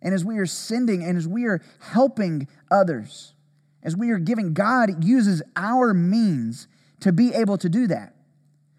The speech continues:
so that they don't have to focus so much on the things that they're going to eat or the things that they're going to wear or how they're gonna even pay for those. But that we are able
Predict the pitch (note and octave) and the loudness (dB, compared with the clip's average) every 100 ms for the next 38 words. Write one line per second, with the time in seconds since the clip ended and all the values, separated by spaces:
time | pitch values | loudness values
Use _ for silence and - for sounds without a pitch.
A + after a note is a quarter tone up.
0 | _ - A#3+ A3 A3+ C4 A3+ A3+ G3+ - | _ 0 2 2 2 2 2 2 2 2
1 | C4 C#4 G3+ - F3+ E3 D#3+ - - _ | 2 2 0 -2 -2 0 -2 -4 -10 _
2 | _ - F3+ E3 - G#3 F#3 F3 F#3 E3+ | _ -2 0 0 0 0 2 0 0 0
3 | F3+ E3 - G3+ G3 - _ - E3 D3+ | -2 -4 -4 -4 -4 -8 _ -6 -2 -2
4 | D3+ G#3 F#3 F3+ F#3 E3+ F3 E3 D#3 F#3 | -2 -2 -2 0 -2 -2 -4 -4 -2 0
5 | G3 F#3 D3 D3 G3 G3 F3 F3 E3+ F#3 | 0 0 0 2 2 0 -2 -2 -2 -2
6 | F3 - F3+ E3 C#3 B2 G2 - - _ | -4 -2 -2 -2 -6 -8 -10 -14 -20 _
7 | _ _ _ _ _ _ _ _ - D3+ | _ _ _ _ _ _ _ _ -6 -4
8 | E3 A3 G#3 G#2+ F3+ F#3+ G3 | -4 -2 -2 -2 -2 -2 -4